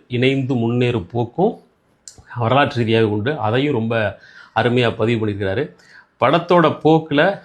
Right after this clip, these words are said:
இந்த சம்பவங்கள், பசுபதி பாண்டியன் கொலை, வெங்கடேச பண்ணையார் கொலை, இதெல்லாம் முன்பின்னா கிளச்சு போட்டிருக்காரு. அது படத்தோட கதையோட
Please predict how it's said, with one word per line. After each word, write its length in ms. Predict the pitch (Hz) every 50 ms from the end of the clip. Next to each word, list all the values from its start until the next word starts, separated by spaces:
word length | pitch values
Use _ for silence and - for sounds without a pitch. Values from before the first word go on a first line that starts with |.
| - _ -
இந்த 120 | 117 107
சம்பவங்கள், 540 | - - 127 135 143 147 147 143 131 127 113
பசுபதி 360 | - 120 110 131 127 127 127
பாண்டியன் 380 | 120 117 117 110 110 110 110 110
கொலை, 340 | 117 113 113 113 113 113 107
வெங்கடேச 380 | 107 110 113 117 117 110 117
பண்ணையார் 420 | 98 107 107 104 104 107 104 101 -
கொலை, 240 | 113 110 110 110
இதெல்லாம் 400 | 113 107 104 101 120 139 139 123
முன்பின்னா 380 | 123 131 127 127 123 123 123 131 127
கிளச்சு 320 | - 120 127 123 - 123 110
போட்டிருக்காரு. 500 | 120 107 - 117 98 107 98 110 160 208
அது 140 | - 156 151
படத்தோட 400 | 139 143 139 156 147 156 143 123
கதையோட 520 | - - 127 - 147 147 147 143 123 110